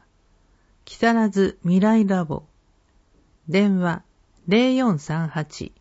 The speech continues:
五三七零七零。四月からオンライン申請できる手続きが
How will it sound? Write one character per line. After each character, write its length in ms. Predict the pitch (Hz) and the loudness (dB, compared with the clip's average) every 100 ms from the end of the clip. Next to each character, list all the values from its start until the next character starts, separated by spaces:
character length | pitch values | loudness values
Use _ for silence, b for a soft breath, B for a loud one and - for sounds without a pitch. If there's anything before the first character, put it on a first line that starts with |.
| _ _ _ | _ _ _
五 240 | 165 196 214 | -2 0 0
三 340 | - 185 135 - _ _ - | -2 -6 -6 -12 _ _ -8
七 340 | 165 196 233 | -2 2 2
零 320 | 240 247 175 135 | 0 0 -2 -4
七 300 | 135 156 160 | -6 -4 -4
零。 300 | 156 123 - _ _ _ _ _ _ _ _ _ _ _ _ _ _ _ _ _ _ _ _ _ _ _ _ _ _ | -4 -6 -12 _ _ _ _ _ _ _ _ _ _ _ _ _ _ _ _ _ _ _ _ _ _ _ _ _ _
四 220 | - 214 | -10 -4
月 300 | 208 247 - | -2 -4 -6
か 160 | - 156 | -10 -8
ら 220 | 139 131 _ _ _ _ _ _ _ - | -6 -10 _ _ _ _ _ _ _ -2
オ 160 | 185 | 0
ン 120 | 254 262 | 2 2
ラ 140 | 262 | 0
イ 160 | 262 262 | 0 -4
ン 60 | |
申 280 | - 254 240 | -4 0 0
請 260 | 220 170 143 | 0 -2 -2
で 120 | 147 | -4
き 160 | - | -4
る 120 | 160 143 | -4 -4
手 160 | - | -6
続 280 | 185 233 220 | -8 -6 -6
き 140 | - | -6
が 220 | 139 131 | -6 -6